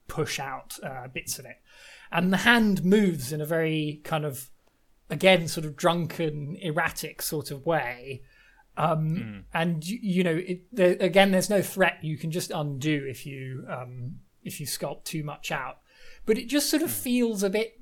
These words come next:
Speaker 1: sort of <clears throat> like there's this odd sort of friction there. Um, uh, so I wasn't sure. Maybe this is intentional. Maybe the game designers, um,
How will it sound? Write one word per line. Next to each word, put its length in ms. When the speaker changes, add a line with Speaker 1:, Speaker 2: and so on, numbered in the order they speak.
Speaker 1:
sort 240
of 260
<clears throat> 560
like 180
there's 180
this 220
odd 200
sort 180
of 60
friction 580
there. 360
Um, 680
uh, 300
so 240
I 80
wasn't 320
sure. 300
Maybe 240
this 180
is 120
intentional. 580
Maybe 260
the 120
game 260
designers, 720
um, 500